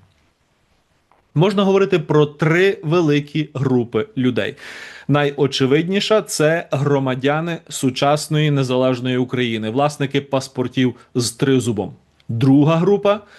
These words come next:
це люди, які народилися в Україні.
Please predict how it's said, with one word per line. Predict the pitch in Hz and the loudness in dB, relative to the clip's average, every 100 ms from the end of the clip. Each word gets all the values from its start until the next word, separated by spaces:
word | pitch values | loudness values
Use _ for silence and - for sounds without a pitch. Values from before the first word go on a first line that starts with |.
| - | -12
це | - 143 127 117 | -2 0 2 2
люди, | 127 135 156 160 196 196 - - | 4 4 4 4 2 0 -16 -6
які | 127 131 - 160 170 170 - 123 | -2 -2 -2 -2 -2 -4 -8 0
народилися | 135 151 160 160 143 160 135 117 117 - | 2 2 2 2 2 2 2 0 -4 -4
в | 113 | -6
Україні. | 120 127 123 110 101 | -2 0 0 -2 -6